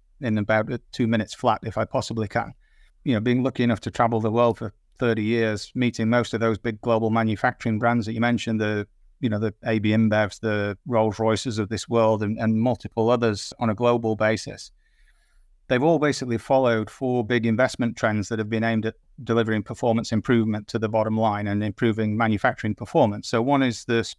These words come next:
strategic decisions they've made around mergers, acquisitions, divestments, where to build new plants, wh-, how to organize their global supply chain, which products to bring to market, which markets to serve, et cetera.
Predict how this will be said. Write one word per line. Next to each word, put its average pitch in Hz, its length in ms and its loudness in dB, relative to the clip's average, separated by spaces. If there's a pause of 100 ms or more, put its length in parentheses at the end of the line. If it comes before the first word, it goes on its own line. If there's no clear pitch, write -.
(120)
strategic 131 520 -2
decisions 131 400 -2
they've 120 180 0
made 127 240 2
around 104 300 0
mergers, 117 340 0
acquisitions, 113 640 -4
divestments, 113 760 -2
where 120 180 2
to 110 100 -10
build 107 260 0
new 107 200 -2
plants, - 680 -2 (120)
wh-, 131 180 -4
how 117 160 2
to 120 140 -2
organize 110 340 0
their 110 80 -2
global 110 260 -2
supply 147 340 0
chain, 131 400 0
which - 220 -16
products 135 320 2
to - 80 -10
bring 104 200 0
to 107 100 -6
market, 139 420 2
which 120 180 -10
markets 107 360 -2
to 107 80 -12
serve, 110 380 -2
et - 140 -20
cetera. - 300 -18